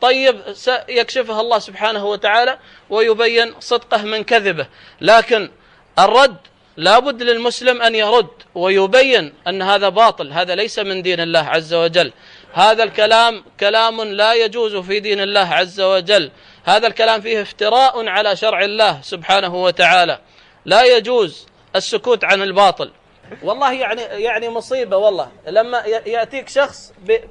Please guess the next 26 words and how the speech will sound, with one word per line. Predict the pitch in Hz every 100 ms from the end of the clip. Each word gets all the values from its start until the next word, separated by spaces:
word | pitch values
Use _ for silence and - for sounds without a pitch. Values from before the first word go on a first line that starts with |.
| - _
يعني، | 214 208 196 220
وهذا | 202 202 262 254
للأسف | 240 233 262 240 220
يتكرر، | 220 220 220 254 220 160 - _ _ _ - _ _ 175
أحدهم | 180 190 233 233
يقول، | 214 214 233 220 196
يقول، | 196 202 214 196 185
آه، | 180 170 160 156 160 165 170 156 165 -
لكن | 233 233 247 214
ك-، | - 226 247 _ - 226
ليس | 233 240 -
يعني | 233 - 202 196 185
كثرة، | - 214 208 196 -
كثرة | 208 190 190 175
ال-، | 180 175 _ _ _
آه، | 185 185 - 170
البيان | 180 175 190 208 202 175
في | 185
مثل | 196 190 196
هذا | 185 190 190
الأمر | 190 214 202 151 _ _ _ _ _ _
يعني، | 285 170 190 196 185 156 - - -
آه، | 175 170 156 156 151 147 143 135 139
تسبب | - 190 226 208 196 190 175
إشكالات | 175 - - - - 202 196 196 185 190
و-، | 202